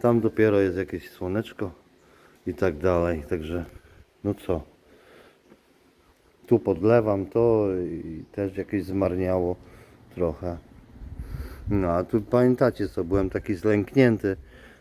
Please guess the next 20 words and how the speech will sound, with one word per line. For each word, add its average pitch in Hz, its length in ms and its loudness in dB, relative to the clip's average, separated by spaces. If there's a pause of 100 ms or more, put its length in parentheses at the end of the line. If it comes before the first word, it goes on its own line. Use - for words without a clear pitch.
(140)
że 95 180 0
mówię: 98 300 2
„Holender, 107 1000 4
jasny, 110 800 -2 (420)
ile 107 220 4
tu 98 120 -6
będzie 101 340 2
kogutów?” 113 640 0 (120)
E, 127 240 2
nie 98 160 2
ma, 82 220 -2
jest, 110 400 2
są 107 320 0
dwa, 107 220 4
ale 101 160 4
jakieś 95 280 -2
niepełnosprawne, 95 920 -2 (420)
jakieś 87 300 -4
niemowy, 98 560 2
bo, 80 200 -4